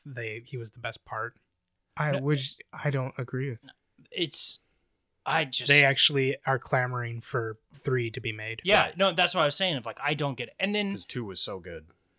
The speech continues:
Speaker 3: So, because there are elements of the movie that are just wonderful. Octavius is awesome. His
Speaker 4: Yes.
Speaker 3: character arc coming to an end like it was because he is,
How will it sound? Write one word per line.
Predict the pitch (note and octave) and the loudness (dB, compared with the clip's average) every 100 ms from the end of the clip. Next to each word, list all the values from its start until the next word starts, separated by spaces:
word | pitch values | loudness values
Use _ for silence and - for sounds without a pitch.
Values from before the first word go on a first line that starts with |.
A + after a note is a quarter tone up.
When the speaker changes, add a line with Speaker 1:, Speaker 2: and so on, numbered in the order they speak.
| D3+ | -2
Speaker 3:
So, | - | -2
because | F#3 F#3 G3+ | 0 -2 -2
there | G3+ F#3+ | 0 2
are | F#3 G3+ | 4 4
elements | F3+ F3+ E3+ D#3+ D#3 | 4 2 2 0 -2
of | C#3+ | -2
the | C#3 | -2
movie | C3+ B2+ | -2 -4
that | B2 A2+ | -4 -4
are | A2 | -6
just | G#2+ A2 A#2+ A2+ - - _ | -8 -8 -4 0 -2 -4 _
wonderful. | D#3+ A#2+ C3 G2+ - G2+ G2 - _ _ _ _ _ - | -16 -8 -8 -8 -16 -20 -20 -20 _ _ _ _ _ -4
Octavius | B2+ - E3 D#3 D#3+ D#3 - C#3 | -4 -2 -2 0 -2 0 -2 -4
is | A#2 G#2+ - - _ - | -6 -4 -4 -4 _ -6
awesome. | C#3 A2+ - F#2+ G2+ | -2 -2 -4 -6 -14
His | - C#3 C3 | -8 -2 0
Speaker 4:
Yes. | - - - - _ _ _ _ - | 0 -2 -6 -14 _ _ _ _ -6
Speaker 3:
character | D#3+ D#3+ - D#3+ | 0 0 0 -2
arc | B2+ B2+ - - - | 0 0 -2 -14 -6
coming | D3 D3 C#3+ | -4 -2 -2
to | C3+ | -2
an | B2+ | -4
end | B2 A#2+ | -6 -6
like | A2 - | -8 -10
it | A#2+ | -12
was | B2 A2+ - | -10 -8 -8
because | C3 - A#2+ | -8 -6 -4
he | - C#3 B2 | -2 -4 -6
is, | A#2+ - - | -4 -2 -2